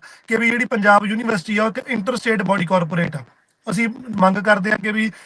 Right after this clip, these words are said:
ਜਿਹੜੀ ਵਿਧਾਨ ਸਭਾ ਦੇ ਵਿੱਚ ਮਤਾ ਪਾਸ ਕੀਤਾ ਜਾਵੇ ਕਿ ਜਿਹੜੀ ਪੰਜਾਬ ਦੀ ਯੂਨੀਵਰਸਿਟੀ ਆ, ਇਸ ਨੂੰ ਸੂਬਾ ਯੂਨੀਵਰਸਿਟੀ, ਸਟੇਟ ਯੂਨੀਵਰਸਿਟੀ ਬਣਾਇਆ ਜਾਵੇ, ਤਾਂ ਕਿ ਜਿਹੜਾ ਪੂਰਨ ਅਧਿਕਾਰ ਹੈ ਇਸ ਯੂਨੀਵਰਸਿਟੀ ਦਾ,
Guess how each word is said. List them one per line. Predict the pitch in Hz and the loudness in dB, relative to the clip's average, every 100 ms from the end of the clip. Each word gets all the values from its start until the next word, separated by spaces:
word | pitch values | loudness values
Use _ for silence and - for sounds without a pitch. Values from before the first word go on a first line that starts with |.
| - | -10
ਜਿਹੜੀ | 185 202 | -4 -2
ਵਿਧਾਨ | 208 220 202 | 2 4 4
ਸਭਾ | 185 196 | 4 0
ਦੇ | 214 | -2
ਵਿੱਚ | 202 180 | -2 0
ਮਤਾ | 180 185 | 2 2
ਪਾਸ | 175 185 | 2 0
ਕੀਤਾ | 160 185 196 | -2 -4 -2
ਜਾਵੇ | 190 185 190 | 0 0 0
ਕਿ | |
ਜਿਹੜੀ | 202 208 | -2 -4
ਪੰਜਾਬ | 226 175 180 165 | -2 2 2 2
ਦੀ | 185 | 0
ਯੂਨੀਵਰਸਿਟੀ | 185 220 208 180 196 | 0 -2 -2 -4 -4
ਆ, | 185 | -2
ਇਸ | 170 | 0
ਨੂੰ | 185 | 0
ਸੂਬਾ | 170 170 185 | 0 0 0
ਯੂਨੀਵਰਸਿਟੀ, | 180 190 208 196 165 | 0 0 -2 -4 -4
ਸਟੇਟ | 165 180 170 | -4 -2 -2
ਯੂਨੀਵਰਸਿਟੀ | 165 180 190 165 185 | 0 -2 -2 -4 -2
ਬਣਾਇਆ | 170 180 | 0 0
ਜਾਵੇ, | 196 190 190 - - | 0 -2 -4 -10 -8
ਤਾਂ | 220 208 | 4 4
ਕਿ | 208 220 | 4 0
ਜਿਹੜਾ | 220 233 233 | 2 2 2
ਪੂਰਨ | 196 202 226 226 | -2 -2 0 -2
ਅਧਿਕਾਰ | 226 233 214 190 | 0 4 4 4
ਹੈ | |
ਇਸ | 170 | 2
ਯੂਨੀਵਰਸਿਟੀ | 185 220 214 180 190 | 0 -2 -2 -2 2
ਦਾ, | 190 | 2